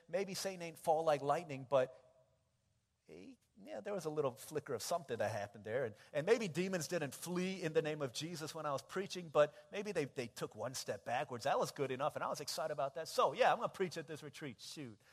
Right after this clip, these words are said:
I came to this retreat. I got there all excited. Winter retreat. It was ice cold in there. And the pastor says, "Hey, thanks for coming, David Larry. I just wanted to let you know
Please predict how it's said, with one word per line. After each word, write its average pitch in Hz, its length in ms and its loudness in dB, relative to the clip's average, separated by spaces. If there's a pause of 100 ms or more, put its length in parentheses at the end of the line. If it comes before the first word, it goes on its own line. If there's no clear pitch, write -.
(240)
I 165 40 -6
came 185 260 -4
to 175 60 -6
this 160 180 -8
retreat. 160 240 2
I 151 100 8
got 165 280 2
there 156 120 2
all 170 180 8
excited. 160 480 0 (220)
Winter 170 220 -2
retreat. 160 400 -4
It 160 100 0
was 127 180 2 (140)
ice 170 380 2
cold 180 380 0
in 120 180 -6
there. 113 320 -4 (540)
And 135 380 0 (220)
the 117 100 -4 (240)
pastor 170 420 -6
says, 135 320 -6 (120)
"Hey, 175 840 -4 (160)
thanks 190 200 -4
for 185 100 -6
coming, 185 440 -4
David 170 280 -4
Larry. 175 320 4 (140)
I 175 80 0
just 190 160 -4
wanted 185 200 -2
to 175 40 -6
let 175 220 0
you 180 80 -8
know 170 300 2